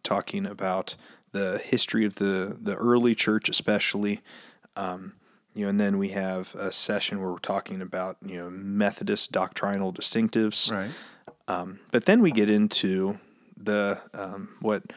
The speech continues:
Speaker 1: Wesley called, uh, the ordinances of God, right? The, the spiritual disciplines.
Speaker 2: Means of grace.
Speaker 1: The means of grace. So, um, we'll do a week where we teach on, uh,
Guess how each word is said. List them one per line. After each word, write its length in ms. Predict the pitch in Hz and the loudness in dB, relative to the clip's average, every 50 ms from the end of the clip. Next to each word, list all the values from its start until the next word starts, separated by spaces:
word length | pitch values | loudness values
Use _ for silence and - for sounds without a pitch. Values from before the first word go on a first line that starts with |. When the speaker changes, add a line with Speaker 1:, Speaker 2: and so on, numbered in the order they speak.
| - - - _ - | -20 -20 -20 _ -6
Speaker 1:
Wesley 540 | - 107 110 107 110 110 107 110 113 110 104 | 0 2 4 6 6 6 4 2 0 -2 -2
called, 560 | - - - 104 101 101 101 98 101 95 - - - _ _ - | -2 -2 -2 0 0 2 0 0 -2 -6 -8 -18 -20 _ _ -6
uh, 160 | - 95 95 92 | -4 -4 -2 -2
the 140 | 95 98 95 | -2 -4 -4
ordinances 640 | - 101 104 101 98 104 98 98 - - 95 92 - | 0 0 0 2 2 2 0 -2 0 -2 -4 -2 -4
of 140 | 90 - - | -4 -4 -6
God, 480 | - - - - - - - - - _ _ - - _ _ _ _ _ _ _ _ _ _ - | -8 -6 -6 -6 -8 -8 -10 -14 -16 _ _ -20 -20 _ _ _ _ _ _ _ _ _ _ -10
right? 220 | - 104 92 - | -6 -6 -6 -6
The, 340 | - 98 95 95 95 - - - | -4 -4 -4 -4 -6 -8 -12 -10
the 120 | 104 104 98 | -6 -4 -2
spiritual 440 | - - - 135 131 123 - 117 107 | -2 0 2 2 2 4 2 2 0
disciplines. 440 | 98 113 - - - - - - 120 | 0 -2 -4 -4 -8 -10 -10 -4 -2
Speaker 2:
Means 200 | 123 131 131 135 | 0 0 0 0
of 100 | 135 110 | -2 -2
grace. 400 | 110 92 78 - - - - - | -2 -4 -4 -4 -8 -12 -10 -6
Speaker 1:
The 80 | - 98 | 0 4
means 260 | 107 113 113 110 98 | 6 6 8 6 4
of 80 | 95 85 | 2 -4
grace. 400 | - - - - - - - - - _ _ _ _ _ _ _ _ _ _ - _ _ _ _ _ - - - - - | -8 -14 -10 -4 -4 -2 -2 -4 -6 _ _ _ _ _ _ _ _ _ _ -20 _ _ _ _ _ -12 -12 -12 -4 -2
So, 360 | - - 127 110 101 95 - - - - - - _ - - | 2 4 6 6 4 2 0 -6 -18 -18 -18 -20 _ -12 -8
um, 380 | 104 98 92 92 95 98 104 104 | -6 -4 -4 -4 -4 -6 -4 0
we'll 160 | 113 117 117 | 2 2 2
do 300 | 110 113 110 107 104 110 - | 4 6 6 6 6 4 2
a 60 | 101 | -2
week 360 | 95 95 104 110 113 - - - | -4 0 0 0 0 0 -2 -2
where 160 | 104 101 98 | 0 0 0
we 140 | 101 98 92 | -2 -4 -4
teach 400 | - - - 113 107 - - - | -6 -4 -2 -2 -2 -2 -2 -2
on, 400 | 98 98 98 95 95 98 - - _ - - | -2 -2 -2 -2 -4 -4 -6 -10 _ -20 -16
uh, 340 | - 98 92 95 98 101 | -14 -12 -12 -12 -12 -14